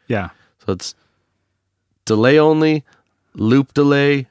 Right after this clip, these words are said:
Speaker 2: and then delay and loop. So you can change the way that you loop.
Speaker 1: Okay,
Speaker 2: Ah,
Speaker 1: so
Speaker 2: fuck, I don't
Speaker 1: okay, so it's a looper and delay.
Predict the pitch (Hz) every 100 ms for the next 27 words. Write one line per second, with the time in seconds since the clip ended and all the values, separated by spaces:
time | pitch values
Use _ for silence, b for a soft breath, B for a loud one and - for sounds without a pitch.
0 | - 104 104 101 92 - 101 107 107 101
1 | 107 95 - _ - - 104 101 - 123
2 | 117 113 107 104 101 107 98 90 92 95
3 | 87 90 98 104 - - - _ _ _
4 | _ _ _ _ _ 131 120 117 95 135
5 | 139 - 107 - 160 151 170 165 151 165
6 | 175 127 110 90 -